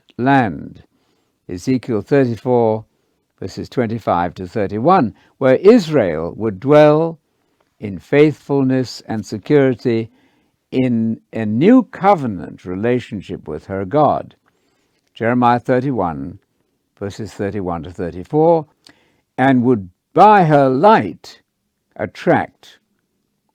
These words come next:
all nations into her fellowship,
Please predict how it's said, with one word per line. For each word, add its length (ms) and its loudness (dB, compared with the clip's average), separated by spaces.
all 580 2
nations 920 -6
into 260 -8
her 160 -4
fellowship, 640 -8